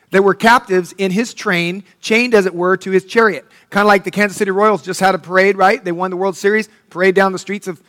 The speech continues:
Kansas City. You got Coach Yost out in front, and you got the rest of the team kinda parading along behind him. Some commentators think it's that. What I would challenge you to do is be a good Berean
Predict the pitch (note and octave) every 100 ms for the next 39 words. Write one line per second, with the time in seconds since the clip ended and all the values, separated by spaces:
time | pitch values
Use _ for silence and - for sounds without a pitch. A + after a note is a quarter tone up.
0 | _ - G3 F#3+ - G#3 A3+ G#3+ F3+ F#3+
1 | - G3+ F#3+ F3 F#3 G#3+ - G3+ F#3 -
2 | G3 A3 F3+ F#3 F3+ G3 F#3+ F#3 F3+ G#3+
3 | G#3+ F3+ _ - G3+ F#3+ G#3 G#3 G#3 G3+
4 | G#3+ G3 F#3+ A3+ A3 C3+ _ _ _ _
5 | _ _ _ _ _ _ _ _ _ _
6 | _ _ _ - E3 F#3+ F#3+ F#3+ G3 F#3+
7 | - G3 F#3+ D#3+ F#3 G3+ - _ _ _
8 | _ _ _ _ _ _ _ _ _ -
9 | _ _ _ _ _ _ _ D#3+ F#3 F3
10 | G3+ F#3+ D#3+ A3 A3 F3+ F3+ D3+ F3+ D3
11 | F#3 E3 D#3+ G#3 G#3 F#3+ C#4+